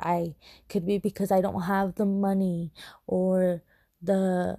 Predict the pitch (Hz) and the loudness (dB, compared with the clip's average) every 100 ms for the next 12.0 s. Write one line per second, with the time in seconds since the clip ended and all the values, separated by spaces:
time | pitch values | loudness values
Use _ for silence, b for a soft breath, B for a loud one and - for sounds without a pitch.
0 | - 175 196 185 175 170 202 - 202 190 | -8 -2 2 2 0 0 0 4 4 6
1 | 180 170 170 170 185 208 - 208 202 170 | 6 6 2 -2 -4 -4 -4 -2 0 2
2 | 196 196 180 165 170 170 180 - 185 196 | 4 4 4 2 0 0 0 -4 -2 -4
3 | 180 196 156 - 190 196 175 175 - - | 0 -2 -2 -6 0 2 2 -2 -8 -10
4 | - B B B - 208 180 196 185 - | -12 B B B -4 0 2 4 4 6
5 | 185 180 160 175 170 165 B B B 202 | 6 6 4 2 0 -6 B B B 0
6 | 196 208 196 196 - - - 220 208 - | 2 0 0 -2 -6 -16 -4 -2 -2 -4
7 | - - 226 196 - - - - - - | -8 -2 0 0 -6 -18 -18 -16 -18 -18
8 | - - - 208 262 302 - 330 320 302 | -16 -12 -6 0 2 2 0 0 0 -2
9 | - 262 262 277 247 190 180 196 247 302 | 4 6 6 2 0 0 2 0 -2 -6
10 | 294 220 185 175 170 - - b b b | 0 2 2 0 -2 -6 -16 b b b
11 | - - - - - - - 277 302 285 | -20 -20 -20 -20 -20 0 6 6 6 0